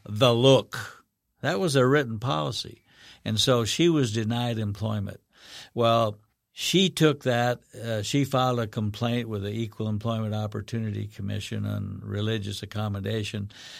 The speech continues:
and Abercrombie and Fitch, uh, denied the employment because of her scarf. The company had a policy, no hats,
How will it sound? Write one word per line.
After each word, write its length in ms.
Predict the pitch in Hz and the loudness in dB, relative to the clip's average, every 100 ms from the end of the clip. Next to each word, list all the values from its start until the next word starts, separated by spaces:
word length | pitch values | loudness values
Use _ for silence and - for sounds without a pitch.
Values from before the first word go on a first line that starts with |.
| - | -12
and 340 | - 107 107 104 | -4 0 0 -2
Abercrombie 920 | 98 127 135 117 135 131 127 120 113 | 0 2 4 2 4 4 4 2 0
and 340 | 110 104 95 | 0 -2 -6
Fitch, 600 | - 156 135 120 - - - - - - - - | 2 6 6 6 -2 -2 -2 -8 -12 -16 -16 -8
uh, 380 | 107 110 110 110 - 110 | -2 0 0 -4 -8 -2
denied 760 | 120 117 127 139 131 123 107 - - | 0 4 6 6 6 2 -2 -14 -12
the 160 | 107 | -8
employment 680 | 110 104 101 135 123 113 113 - | -4 -4 2 4 4 0 -6 -8
because 360 | 110 123 117 | -4 0 0
of 120 | 110 | 0
her 120 | 98 92 | -2 -4
scarf. 680 | - 135 120 110 104 - - - - _ | -2 2 2 0 -2 -8 -18 -20 -20 _
The 100 | 104 | -8
company 420 | 107 156 151 135 | 4 4 4 2
had 220 | 120 127 123 | 2 2 0
a 80 | |
policy, 640 | 107 117 120 123 113 120 107 | -2 0 2 2 0 -2 2
no 260 | 123 165 | 6 6
hats, 600 | 135 123 113 117 - - | 6 4 0 -4 -6 -8